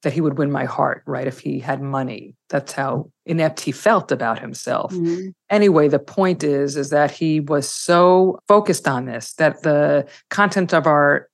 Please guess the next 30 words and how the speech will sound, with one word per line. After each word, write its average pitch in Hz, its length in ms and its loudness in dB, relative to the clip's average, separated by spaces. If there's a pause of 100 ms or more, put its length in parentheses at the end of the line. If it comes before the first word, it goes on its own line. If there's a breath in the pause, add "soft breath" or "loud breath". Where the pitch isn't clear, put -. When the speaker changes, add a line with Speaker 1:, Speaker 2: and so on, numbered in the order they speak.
(220)
Speaker 1:
therapy 220 300 2
sessions 139 480 -6
became, 147 760 -2 (300 loud breath)
"Oh, 180 320 6
the 165 100 0
reason 170 340 -2
you 170 60 -2
don't 165 120 -2
wanna 160 200 -2
go 156 180 -4
out 156 180 4
with 151 160 -6
me 165 220 -2
is 147 100 -4
because 151 320 -6
I'm 143 120 -4
too 160 200 -4
short." - 540 -2 (380 loud breath)
Oh, 180 260 6
the 175 100 2
reason, 175 280 0
and 165 180 -2
when 160 120 0
I 156 60 2
would 147 120 0
try 170 300 2
and 170 140 2
bring 160 180 0
it 147 100 -6
back 175 320 -2